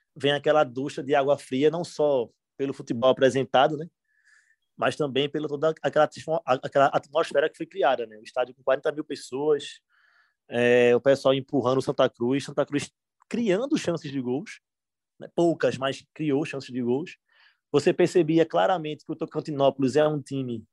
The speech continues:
mais fraco do que o Retrô. A própria campanha do Tocantinópolis, ela diz isso, os números dizem isso, né? O Santa Cruz, afinal, tirou o Retrô, era o time de melhor campanha.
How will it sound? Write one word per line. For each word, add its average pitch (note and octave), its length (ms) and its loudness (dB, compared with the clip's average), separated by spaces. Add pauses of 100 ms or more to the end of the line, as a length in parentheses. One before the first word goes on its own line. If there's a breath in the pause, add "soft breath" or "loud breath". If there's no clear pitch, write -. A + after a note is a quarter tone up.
(120)
mais C#3+ 240 2
fraco C#3+ 440 2
do C3 80 -4
que C#3+ 100 -4
o C3 40 0
Retrô. B2+ 380 -4 (440)
A G#2+ 120 -6
própria C3 320 2
campanha C3 480 -2
do A#2+ 140 -4
Tocantinópolis, A#2 680 -2
ela A#2 140 6
diz A2+ 300 -4
isso, A2+ 220 -4
os A2 100 -6
números A#2+ 300 -8
dizem G#2+ 400 -6
isso, A2 160 -6
né? G#2+ 60 -2
O G#2 40 -4
Santa - 160 0
Cruz, A2+ 140 0
afinal, A#2+ 320 2
tirou B2 200 2
o A2+ 40 2
Retrô, A#2 260 0
era A2+ 80 6
o A2+ 60 -16
time A#2 160 -20
de A#2 80 -14
melhor A2+ 220 2
campanha. D#3 500 -2